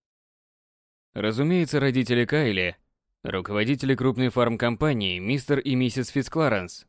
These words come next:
предпочли скрыть такие детали от глаз общественности. Но перед этим они пообещали директору академии, что их дочь пройдет курс реабилитации в одной из клиник, Массачусетс. Об этом знают только я и Кэш. Для всех остальных создана версия,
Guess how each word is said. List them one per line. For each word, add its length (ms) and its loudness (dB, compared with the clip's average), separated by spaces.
предпочли 540 0
скрыть 340 0
такие 340 -2
детали 400 0
от 200 0
глаз 320 0
общественности. 920 -4
Но 200 0
перед 280 2
этим 320 0
они 220 -2
пообещали 600 0
директору 420 0
академии, 760 0
что 220 -2
их 180 2
дочь 240 0
пройдет 440 2
курс 260 -4
реабилитации 760 0
в 80 -4
одной 340 -2
из 80 -4
клиник, 480 -2
Массачусетс. 840 -2
Об 200 2
этом 260 2
знают 320 0
только 280 0
я 200 2
и 80 0
Кэш. 400 -6
Для 240 2
всех 280 0
остальных 520 0
создана 480 -2
версия, 540 -2